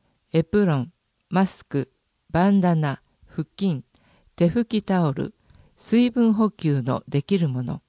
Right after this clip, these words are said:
費用、無料。小さいおにぎりの試食があります。申し込み、七月八日水曜日までに、申し込みフォームから申し込んでください。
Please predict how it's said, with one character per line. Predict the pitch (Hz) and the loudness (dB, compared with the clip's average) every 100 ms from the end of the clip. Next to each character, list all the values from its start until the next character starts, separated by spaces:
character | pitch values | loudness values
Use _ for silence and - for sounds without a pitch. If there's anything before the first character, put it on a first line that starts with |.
| _ _ _ _ - _ _ _ _ _ _ | _ _ _ _ -20 _ _ _ _ _ _
費 | 220 214 | 0 2
用、 | 156 127 - _ _ _ _ - | 2 -2 -8 _ _ _ _ -4
無 | 160 | 0
料。 | 165 180 165 147 _ _ _ _ _ - | 2 0 0 -6 _ _ _ _ _ -2
小 | 233 247 | 0 0
さ | - 247 | 0 2
い | 196 | 4
お | 165 | 4
に | 175 | 2
ぎ | 151 | 0
り | 131 135 | -2 -4
の | 135 139 | -6 -8
試 | - 170 | -10 -2
食 | 208 202 190 | 0 0 0
が | 175 | 0
あ | |
り | 160 147 | 0 -2
ま | 135 | -4
す。 | 160 - _ _ _ _ _ _ _ _ _ _ _ - | -6 -12 _ _ _ _ _ _ _ _ _ _ _ -2
申 | 190 214 | 4 4
し | 202 - | 2 -2
込 | 185 170 | -2 0
み、 | 165 - _ _ _ _ | -2 -6 _ _ _ _
七 | 170 202 247 | 2 4 6
月 | 233 214 - | 4 2 2
八 | 202 196 | 4 4
日 | 190 180 | 2 -2
水 | - 214 226 | 0 0 4
曜 | 226 180 | 4 2
日 | 139 | 2
ま | 151 | 0
で | 143 139 | 0 -4
に、 | 139 - _ _ _ _ - | -6 -12 _ _ _ _ 0
申 | 208 240 | 2 2
し | - | 0
込 | - | 0
み | 214 202 | 2 2
フ | 220 | 2
ォ | 214 | 2
ー | |
ム | 170 | 0
か | - 156 | -2 -2
ら | 139 139 _ _ 156 | -2 -4 _ _ 2
申 | 190 | 2
し | - | 2
込 | - 185 | 0 2
ん | |
で | 165 | 2
く | 156 147 | -2 -2
だ | 147 | -4
さ | - | -2
い。 | 151 | -6